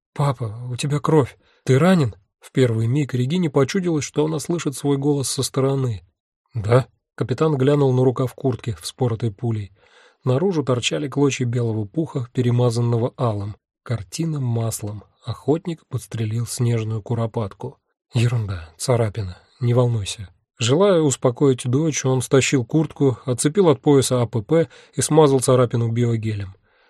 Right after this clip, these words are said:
Пуля и впрямь прошла по касательной. В состав геля, вспомнила Регина, входят регенерант и антисептик. На воздухе гель застывает, образуя на ране защитно-заживляющую пленку.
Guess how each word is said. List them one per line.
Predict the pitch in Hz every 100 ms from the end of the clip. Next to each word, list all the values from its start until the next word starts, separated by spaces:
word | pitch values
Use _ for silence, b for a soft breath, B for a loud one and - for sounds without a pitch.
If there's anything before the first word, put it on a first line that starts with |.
| _ _
Пуля | 190 196 165
и |
впрямь | 135 - 190 131
прошла | 127 120 - 135
по | 117 123
касательной. | 123 - 117 - 101 95 - _ _ _ _
В |
состав | - 123 - - - 180 -
геля, | 131 160 202 185 151
вспомнила | - - 156 151 143 139
Регина, | 135 131 143 135
входят | 123 - 175 151 127
регенерант | 127 123 127 131 170 165 - -
и | 151
антисептик. | 147 147 - 135 110 - 107 - _ _ _ _
На | 117 117
воздухе | 180 226 143 -
гель | 107 185
застывает, | 170 147 - 123 117 139 139 123
образуя | 120 123 127 214
на | 185 135
ране | 147 160
защитно-заживляющую | 135 123 156 147 131 123 123 123 123 - 120
пленку. | 127 120 110 95 107